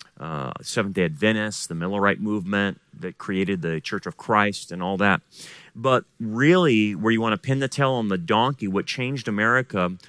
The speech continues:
was the nineteen hundreds and what happened at the seminaries. Now, at this point now in U S history,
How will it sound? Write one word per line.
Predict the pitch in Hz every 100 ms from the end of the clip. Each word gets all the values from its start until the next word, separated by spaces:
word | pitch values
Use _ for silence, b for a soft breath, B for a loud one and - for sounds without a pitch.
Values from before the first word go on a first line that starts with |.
| B B
was | 98 104 87
the | 98
nineteen | 101 104 101 104
hundreds | 87 107 107 92 85 80 - _ b b
and | 95
what | 95
happened | - 107 107 104
at | 92
the | 92
seminaries. | - 101 98 82 58 - - - B B B
Now, | 107 107
at | 85 110 -
this | 147 143
point | - - 160 117
now | 113 123 120
in | 104
U | 110 117
S | 101 -
history, | 135 135 107 87